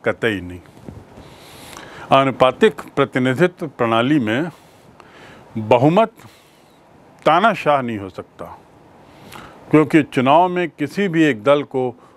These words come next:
पूर्ण बहुमत प्राप्त नहीं होता। सभी दल को कुछ न कुछ स्थान अवश्य मिलता है,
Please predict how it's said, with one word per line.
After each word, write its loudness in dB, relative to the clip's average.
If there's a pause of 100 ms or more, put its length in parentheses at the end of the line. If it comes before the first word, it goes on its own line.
(280)
पूर्ण 4 (600)
बहुमत -2
प्राप्त -2
नहीं -8
होता। -16 (960)
सभी 4
दल 4
को -2
कुछ -8
न -2
कुछ -8
स्थान -2
अवश्य -2
मिलता -8
है, -20